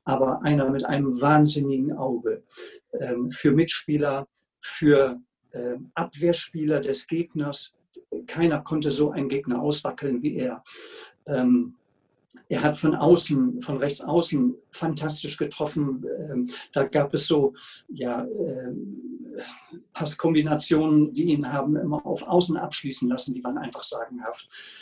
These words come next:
Ja, das ist, ähm, äh, ein Spieler, der natürlich ganz, äh, auf Platz Nummer eins steht. Es gibt, ähm, natürlich noch ein bisschen andere Spieler. Wir haben mal einen, ich sehe gerade einen Kreisläufer vor mir auf dem Bildschirm, ähm, den für mi-,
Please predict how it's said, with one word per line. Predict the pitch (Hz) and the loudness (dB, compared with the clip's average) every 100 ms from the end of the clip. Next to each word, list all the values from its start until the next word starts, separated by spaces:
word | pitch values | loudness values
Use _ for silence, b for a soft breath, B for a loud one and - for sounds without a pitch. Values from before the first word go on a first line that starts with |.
| B B B - | B B B 0
Ja, | 147 | 2
das | 147 165 - | 2 0 0
ist, | 220 - - | -4 -6 -4
ähm, | 147 139 131 131 - 123 - | -2 0 -2 -2 -6 -10 -6
äh, | 151 151 | -4 -4
ein | - 139 | -4 -6
Spieler, | - 165 139 127 | -4 -2 -2 0
der | 131 | 2
natürlich | 127 123 160 143 123 - - _ - | 2 2 2 2 0 -6 -16 _ 0
ganz, | 156 165 - - - _ - | 2 2 -2 -10 -16 _ -8
äh, | 139 | -8
auf | - 147 147 - 151 | -6 -8 -6 -6 -6
Platz | - 151 - | -4 -2 0
Nummer | 127 120 | 0 -2
eins | 120 139 151 | -2 -2 -2
steht. | - 156 151 B B B B | 0 -2 -2 B B B B
Es | - - | -6 -2
gibt, | 185 - _ 240 | -4 -6 _ -6
ähm, | 143 135 127 151 - | 0 2 2 -2 -2
natürlich | 170 139 - 175 | 0 2 6 6
noch | 147 135 | 6 4
ein | 131 | 4
bisschen | 175 180 151 151 | 4 4 2 0
andere | 139 165 165 | -2 -2 -2
Spieler. | 165 - 165 156 147 139 | -4 -4 -2 0 0 -2
Wir | - 151 | -8 -8
haben | 151 147 | -6 -4
mal | 135 - | -4 -4
einen, | - - 123 123 - | -4 0 2 2 0
ich | - - | -6 -4
sehe | 147 | -4
gerade | 135 123 135 | -4 -4 -6
einen | 131 | -8
Kreisläufer | - 170 - 143 139 | -4 -2 -2 -4 -6
vor | 135 160 135 | -6 -2 0
mir | 135 135 | 0 -2
auf | - | -4
dem | 135 | 0
Bildschirm, | 147 139 143 131 123 B B - _ _ 151 | 0 2 0 0 -2 B B -18 _ _ 0
ähm, | 135 127 127 123 | 4 8 6 6
den | 147 139 | 2 2
für | - | 2
mi-, | 143 143 127 | 2 2 0